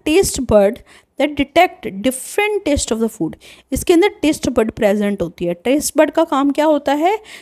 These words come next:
खाने को टेस्ट करना। कभी कभी हमें मीठा महसूस होता है, कभी हम नमक का देखते हैं, कभी हमें कड़वा भी महसूस होता है। So what is the work of that? Who is, sorry, which one part is doing it? It is the tongue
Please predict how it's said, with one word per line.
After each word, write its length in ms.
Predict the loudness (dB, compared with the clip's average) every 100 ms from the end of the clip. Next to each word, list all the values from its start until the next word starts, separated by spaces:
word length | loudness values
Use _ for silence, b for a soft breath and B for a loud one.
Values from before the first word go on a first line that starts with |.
| _
खाने 300 | 0 2 2
को 140 | 0 -2
टेस्ट 360 | -2 -4 -4
करना। 380 | -4 -4 -6 -10 -4
कभी 180 | -2 0
कभी 240 | 0 0
हमें 200 | 0 0
मीठा 320 | 0 0 0
महसूस 420 | 0 0 -2 -4 -4
होता 220 | 0 0
है, 120 | 0 B B B 0
कभी 200 | 2 2
हम 100 | 2
नमक 380 | 2 2 0
का 120 | 0 0
देखते 360 | 0 -2 -2
हैं, 300 | -2 0 -4
कभी 300 | -4 -4 -2
हमें 200 | -2 -4
कड़वा 360 | 0 2 4 2
भी 140 | 2
महसूस 420 | 0 0 -2 -4
होता 220 | -6 -6 -8
है। 100 | -8 B B -4
So 160 | -2
what 300 | 4 2 2 -2
is 180 | 0 0 0
the 120 | 0
work 220 | 0 0 -4
of 120 | -2
that? 340 | -2 -4 -8 -14 -2
Who 140 | 2 2
is, 140 | 0 -8 -8 -4
sorry, 240 | -4 -4 -4
which 280 | -4 -4
one 200 | -2 0 -2 -8 _ 2
part 280 | 2 2 -2 -2
is 180 | -2 0
doing 200 | 0 2 2
it? 200 | 0 -2 b b _
It 120 | -4
is 180 | -2 0 -2
the 80 | -4 _
tongue 260 | 0 2